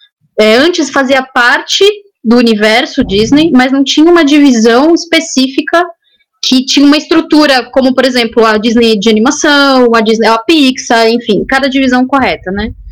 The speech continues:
Agora eles têm. E, e o que parece, pelo menos é o que a indú-, que a indústria farejou e entendeu, é que realmente eles vão começar a direcionar as suas marcas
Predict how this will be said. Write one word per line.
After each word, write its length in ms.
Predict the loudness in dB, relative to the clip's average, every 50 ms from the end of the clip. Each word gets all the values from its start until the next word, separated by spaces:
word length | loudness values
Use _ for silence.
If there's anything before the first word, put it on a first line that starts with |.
| -20 -16 -16 -16 -16 -12 -6
Agora 280 | -6 -2 0 0 0 0
eles 240 | 0 -2 -4 -6 -4
têm. 400 | -2 -2 -2 -4 -6 -6 -8 -8 -4 -2
E, 380 | 0 0 0 0 -2 -2 -4 -6 _ _ _ _ _
e 100 | -2 -2
o 40 | 0
que 120 | -4 -6
parece, 640 | -2 -2 -2 0 0 0 0 0 -2 -4 -6 -8 -2
pelo 180 | 0 0 2 2
menos 240 | 2 2 0 2 0
é 60 | 0
o 40 | 0
que 80 | 0 0
a 40 | 0
indú-, 300 | 0 0 0 -2 -2 -2
que 100 | -4 -2
a 40 | -2
indústria 640 | -2 0 -2 -2 -2 -2 -2 0 0 2 0 0 -4 -8 -8 _
farejou 500 | -2 0 2 0 0 2 2 2 4 4
e 140 | 4 4 4
entendeu, 800 | 2 2 2 2 0 2 2 2 2 2 2 2 0 -2 -4 -8 _ _ -20 -20 -20 -20 _ _ -4
é 100 | -4 -2
que 140 | 0 0 0
realmente 420 | 0 0 0 0 0 0 0 2
eles 120 | 0 0 2
vão 140 | 2 0 2
começar 320 | 2 0 0 0 0 -2
a 20 | -2
direcionar 760 | -2 -2 -4 -4 -4 -2 0 2 2 2 2 2 0 -2 -4 -4
as 220 | -4 -4 -4 -4 -2
suas 260 | -2 -2 0 0 0
marcas 840 | 0 0 2 0 0 -2 -6 -4 -2 0 0 0 -2 -10 -12 -14